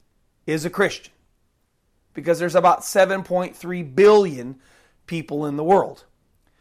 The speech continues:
Side note, just as a prelude to what, 'cause I already know the end of the results, but I'm, I'm giving them to you. Do it, does it look like we live in a world where one out of every three people is a Christian, a follower of the biblical Jesus Christ?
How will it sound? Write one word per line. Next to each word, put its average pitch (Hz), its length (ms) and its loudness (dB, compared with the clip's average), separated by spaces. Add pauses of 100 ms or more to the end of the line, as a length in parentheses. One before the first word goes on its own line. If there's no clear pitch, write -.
(220)
Side 214 440 6
note, 151 460 -2 (340)
just 175 240 -6
as 175 140 -4
a 165 80 -4
prelude 165 540 2
to 165 80 -6
what, 160 160 4
'cause 160 100 -8
I 180 140 6
already 165 200 2
know 180 140 2
the 160 140 -2
end 156 100 -2
of 143 100 -10
the 131 80 -14
results, 147 460 -4
but 131 160 -12
I'm, 139 320 -8
I'm 147 100 -12
giving 156 200 -6
them 139 80 -8
to 131 60 -10
you. 143 240 -4 (680)
Do 294 260 0
it, 302 100 -4
does 285 220 4
it 302 160 0
look 269 300 4
like 277 280 6
we 262 220 2
live 247 240 2
in 277 80 4
a 262 80 6
world 247 560 8
where 220 220 2
one 233 340 6
out 262 180 6
of 240 140 4
every 247 380 2
three 262 480 -2
people 254 480 2
is 214 120 2
a 226 80 4
Christian, 254 520 -4
a 220 140 4
follower 247 720 0
of 247 160 4
the 208 80 2
biblical 247 640 0
Jesus 240 380 -4
Christ? - 600 -2